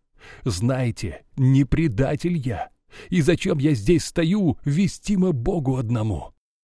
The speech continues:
Ладно, вера есть к тебе. Вода точит камень.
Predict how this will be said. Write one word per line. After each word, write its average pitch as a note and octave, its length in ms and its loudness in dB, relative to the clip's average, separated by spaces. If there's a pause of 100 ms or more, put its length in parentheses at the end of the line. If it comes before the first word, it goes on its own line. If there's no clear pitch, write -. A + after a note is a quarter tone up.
(220)
Ладно, G#2+ 580 4 (400)
вера A#2 340 4
есть B2 360 0
к - 80 -16
тебе. D#2+ 380 -4 (320)
Вода A#2+ 440 2
точит A#2+ 360 -2
камень. F#2+ 400 -4